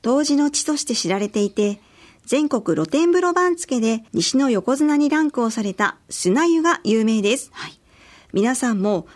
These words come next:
Speaker 1: ダムをバックにした河原の露天風呂の写真や映像を見られたことがあるのではないでしょうか。
Speaker 2: もちろんあります。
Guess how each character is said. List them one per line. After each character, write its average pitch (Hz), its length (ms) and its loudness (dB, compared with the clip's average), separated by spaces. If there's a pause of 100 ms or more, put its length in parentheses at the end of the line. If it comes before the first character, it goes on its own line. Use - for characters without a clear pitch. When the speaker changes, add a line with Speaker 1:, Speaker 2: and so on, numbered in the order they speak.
(120)
Speaker 1:
ダ 220 160 0
ム 208 180 2
を 165 60 0
バ 247 140 0
ッ - 20 -4
ク - 220 -2
に 269 120 2
し - 80 -6
た - 320 -2
河 202 200 -2
原 247 180 0
の 247 140 0
露 202 100 -2
天 269 220 0
風 285 100 2
呂 277 100 2
の 247 120 0
写 190 140 -4
真 233 260 0
や 233 220 0 (340)
映 262 240 2
像 277 240 0
を 277 260 0
見 180 80 2
ら 277 120 2
れ 359 100 0
た 330 100 -2
こ 320 120 -2
と 302 120 -2
が 302 80 0
あ 339 60 2
る 339 80 0
の 320 100 2
で 359 100 0
は 370 120 2
な 320 100 4
い 302 80 2
で 269 80 2
し 262 100 -2
ょ 247 40 0
う 233 40 -6
か。 220 240 -2 (300)
Speaker 2:
も 135 140 -12
ち - 180 -4
ろ 359 220 0
ん 302 40 4
あ 294 40 4
り 285 120 0
ま 269 120 2
す。 285 220 -4